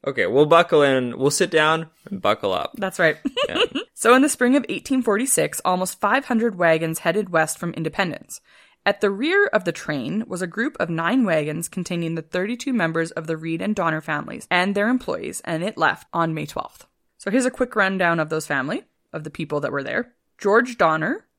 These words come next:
Speaker 2: was about sixty years old and living in Springfield, Illinois. He had been gradually moving westward and was accompanied by his wife, Tamsen, forty-four.
Speaker 1: <laughs> Tamsen?
Speaker 2: That's her name.
Speaker 1: Is it?
Speaker 2: I'm not making it up.
Speaker 1: Okay, that's, uh, I've just never heard that name. And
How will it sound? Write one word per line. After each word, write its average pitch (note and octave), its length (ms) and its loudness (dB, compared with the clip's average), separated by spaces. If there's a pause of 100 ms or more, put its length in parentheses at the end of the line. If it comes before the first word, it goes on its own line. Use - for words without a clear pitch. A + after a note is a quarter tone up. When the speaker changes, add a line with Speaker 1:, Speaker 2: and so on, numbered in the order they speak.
(160)
Speaker 2:
was E3+ 120 -8
about E3+ 200 2
sixty - 320 -6
years G#3+ 220 0
old E3 240 0
and E3+ 180 -4
living E3 220 -4
in D#3+ 100 -4
Springfield, E3+ 500 -6
Illinois. F3+ 520 -4 (380)
He - 140 -4
had F#3+ 100 0
been G3+ 140 -2
gradually F#3+ 480 4
moving A#3 300 2
westward D#3+ 540 -2
and E3+ 120 -4
was E3+ 120 -4
accompanied F3+ 460 -6
by E3+ 160 0
his D#3+ 180 -6
wife, D3 380 -4 (140)
Tamsen, D#3+ 720 -4
forty-four. D#3 720 -4 (320)
Speaker 1:
<laughs> B3 80 6 (600)
Tamsen? D4+ 640 -8 (100)
Speaker 2:
That's E3+ 200 -10
her G#3 80 -8
name. C4+ 180 -4 (220)
Speaker 1:
Is D#3+ 260 4 (120)
it? - 340 -2 (320)
Speaker 2:
I'm F3+ 120 -4
not G#3 140 0
making C4 200 0
it C#4 100 -2
up. D4 140 -10
Speaker 1:
Okay, C3 460 0
that's, B2 260 -2
uh, A#2+ 120 2
I've A2 260 2
just A#2 320 -12
never A#2 240 -4
heard C3+ 160 -2
that C#3 180 0
name. D3 300 -2
And G2+ 260 -6